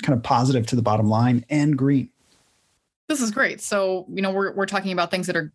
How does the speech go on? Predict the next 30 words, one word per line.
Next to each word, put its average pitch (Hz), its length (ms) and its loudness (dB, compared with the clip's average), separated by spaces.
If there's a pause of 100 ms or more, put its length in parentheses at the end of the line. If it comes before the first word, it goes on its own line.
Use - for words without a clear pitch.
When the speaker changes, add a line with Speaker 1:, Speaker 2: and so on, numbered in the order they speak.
(200)
Speaker 2:
great - 180 -4
for 170 100 -4
the 156 100 -4
environment, 196 440 -2
great 180 200 -4
for 165 100 -12
people, 170 540 -4
but 185 120 2
at 254 120 -8
the 170 40 -10
same 190 300 0
time, 196 540 -4 (100)
it's 208 180 -6
not 175 300 -2 (140)
costing - 800 -2 (120)
the - 80 -2
company 160 680 -4
extra 170 320 -4
money. 147 380 -2
We're 214 240 -4
actually 190 320 -2
saving 180 360 -2
money 175 200 -2
in 165 40 -4
the 160 80 -8
process. - 800 -4
So - 140 -6
yeah, 190 220 0
I 175 80 -2
mean, 170 260 -4